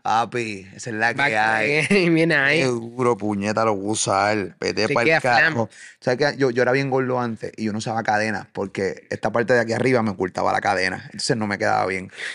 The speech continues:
Speaker 1: Esta pa-, yo tenía un chicho acá bien cabrón atrás y me ocultaba la cadena. Ahora la uso y me queda bien. Esa es la que hay. Back to the Game
Speaker 2: <laughs>
Speaker 1: veintitrés, Pablo Londra. Papi, gracias por el detalle, brother.
Speaker 2: A vos, hermano.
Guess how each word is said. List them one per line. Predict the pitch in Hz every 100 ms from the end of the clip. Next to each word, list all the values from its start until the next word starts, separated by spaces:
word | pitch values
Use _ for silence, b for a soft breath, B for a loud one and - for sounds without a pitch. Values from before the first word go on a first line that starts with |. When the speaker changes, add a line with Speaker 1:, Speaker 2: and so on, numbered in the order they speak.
| B
Speaker 1:
Esta | 135
pa-, | 101 -
yo | 120
tenía | 117 135
un | 139
chicho | 147 156
acá | 131 135
bien | 135
cabrón | 120 135 135
atrás | 127 120 110 B B
y | -
me | 113
ocultaba | 107 101 92 98
la | 101
cadena. | 95 87 - -
Ahora | 95 98
la | 107 113
uso | 139 -
y |
me | 117
queda | 95 98 104
bien. | 98 95 107 _
Esa | -
es | 104
la | 110
que | 107 95
hay. | 85 B B B
Back | 180 202
to | 277
the | 269
Game | 240 214 151
Speaker 2:
<laughs> | 135
Speaker 1:
veintitrés, | 160 165 151 170 202 208 - _
Pablo | - 123 123
Londra. | 110 104 - - _ -
Papi, | 104 117
gracias | 107 113 113
por | 104
el | 104
detalle, | 95 104 107
brother. | 95 104 98 - _ -
Speaker 2:
A | 131
vos, | 135 151
hermano. | 143 165 160